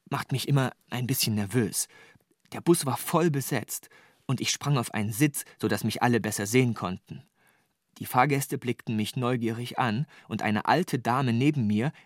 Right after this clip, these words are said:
nickte mir aufmunternd zu. Das Mikrofon in meiner Pfote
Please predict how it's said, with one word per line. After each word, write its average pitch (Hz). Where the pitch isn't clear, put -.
nickte 135
mir 110
aufmunternd 113
zu. 92
Das -
Mikrofon 123
in 98
meiner 98
Pfote 107